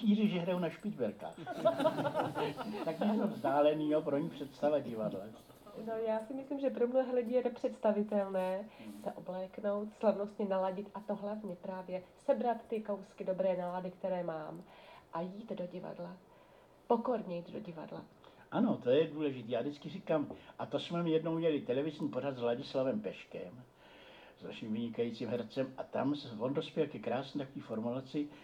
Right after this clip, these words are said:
Speaker 1: že tam, kde se setká pokora diváka s pokorou herce,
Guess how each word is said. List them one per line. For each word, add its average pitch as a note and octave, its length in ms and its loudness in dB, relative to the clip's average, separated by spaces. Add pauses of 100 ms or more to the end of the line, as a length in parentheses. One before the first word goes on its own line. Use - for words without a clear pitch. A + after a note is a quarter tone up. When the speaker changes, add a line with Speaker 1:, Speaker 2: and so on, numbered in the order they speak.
(120)
Speaker 1:
že A#2 200 -6
tam, D3 240 0
kde G#3 100 0
se - 140 -2
setká D#3 400 -4
pokora C#3+ 520 0
diváka C3 680 -4
s A2 100 -8
pokorou D#3+ 480 2
herce, G#2+ 520 0